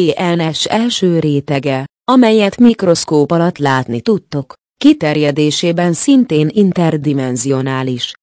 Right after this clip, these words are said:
csak ahogy létezik a négy dimenzióban is, és rendelkezik egy kódoló rendszerrel, melyen keresztül kommunikál a többi réteggel, azokkal,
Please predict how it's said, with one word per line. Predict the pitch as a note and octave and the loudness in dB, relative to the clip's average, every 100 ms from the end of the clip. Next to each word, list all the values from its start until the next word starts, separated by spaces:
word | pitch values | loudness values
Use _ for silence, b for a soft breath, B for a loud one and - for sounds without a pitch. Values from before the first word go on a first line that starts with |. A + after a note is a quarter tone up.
| _ - | _ -4
csak | F#3 E3 | -2 -2
ahogy | D3+ D3+ | 0 0
létezik | E3+ F3+ D#3 D#3 C#3 C#3+ | 2 0 0 -2 -2 0
a | G#3+ | 2
négy | E3+ D3 C#3 | 2 0 -2
dimenzióban | G#3 A#3 A3+ G#3+ E3+ G3+ F#3+ E3+ E3 | 0 2 2 2 2 2 2 2 0
is, | E3+ E3 - | 0 -2 -2
és | A#3 A3 | 0 0
rendelkezik | F#3 E3 C#3 C3+ C3+ D3+ C#3 C#3+ - | 0 0 0 -2 -2 -2 0 -2 -2
egy | - C#4+ | -2 -2
kódoló | - G3+ E3+ D3+ C#3+ C#3+ | 0 0 2 2 2 2
rendszerrel, | D3 C3+ B2 D3+ C#3+ C#3+ C#3 C3 B2+ _ _ | -2 -4 -2 -2 0 -2 -2 -4 -8 _ _
melyen | A#3+ A3 G3 | 2 2 0
keresztül | F#3 F#3 F3+ - - D#3 | 0 0 0 -2 0 0
kommunikál | D#3 F#3 F3 E3+ E3 F#3 F3+ | 2 0 0 0 -2 -2 -2
a | F3+ | -2
többi | G3 G3 F#3 | -2 -2 0
réteggel, | F#3+ D#3 D3 D3+ C3+ C#3+ C#3 D3 - _ - | 2 2 2 0 -2 -2 -2 -4 -8 _ -2
azokkal, | E3+ E3+ D#3 - G#3+ G#3+ | 0 -2 -4 -2 0 2